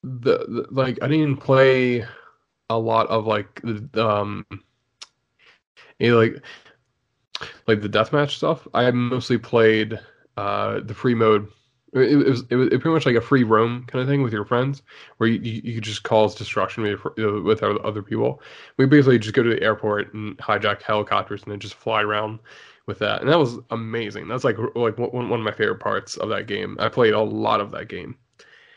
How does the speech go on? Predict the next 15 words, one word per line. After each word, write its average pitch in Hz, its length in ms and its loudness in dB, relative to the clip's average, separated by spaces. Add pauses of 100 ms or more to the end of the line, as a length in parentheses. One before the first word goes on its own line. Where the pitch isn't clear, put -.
(240)
I 117 100 2
got 147 320 0 (640)
G 123 160 -4
T 127 160 2
A 120 40 2
five, 107 520 0
like, 104 320 -4
on 123 180 0
release 143 300 2
day. 98 340 -2 (400)
I - 140 -14
think 151 180 -6
I 147 80 -4
played, 127 420 -2
like, 107 400 -8